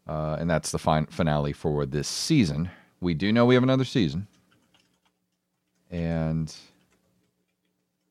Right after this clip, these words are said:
I think we get some answers. And I think next week's gonna be real telling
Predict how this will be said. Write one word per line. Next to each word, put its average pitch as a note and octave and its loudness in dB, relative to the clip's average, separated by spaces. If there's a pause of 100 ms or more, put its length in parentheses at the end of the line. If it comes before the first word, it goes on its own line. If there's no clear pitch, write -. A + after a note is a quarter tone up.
(260)
I G#2+ 0
think B2+ -2
we A2+ 2
get G#2+ 2 (460)
some G#2+ 0
answers. E2 0
And E2+ 0
I F2 2
think G2+ 0 (400)
next A2 0
week's G#2 -2
gonna G2+ -2
be F#2+ 0
real F#2+ 0
telling E2 2